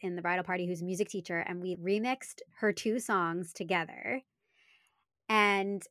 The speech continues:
at the end of my speech, I was like, "So, most people here probably know that my sister is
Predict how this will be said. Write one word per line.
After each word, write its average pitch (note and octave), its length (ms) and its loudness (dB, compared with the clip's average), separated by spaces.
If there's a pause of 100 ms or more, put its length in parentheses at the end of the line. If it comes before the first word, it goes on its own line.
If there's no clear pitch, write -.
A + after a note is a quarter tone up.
(100)
at A3+ 140 4
the A3 100 2
end G#3+ 140 2
of A#3 60 -2
my G#3+ 100 2
speech, E4 380 2
I G#3+ 100 2
was G#3 120 -2
like, G#3+ 140 -2
"So, B3+ 460 4
most E4+ 260 2
people E4+ 220 2
here B3 260 2
probably G#3 420 2
know F#3 480 2 (140)
that A#3+ 140 4
my B3 100 4
sister C#4+ 600 6
is G#3+ 440 2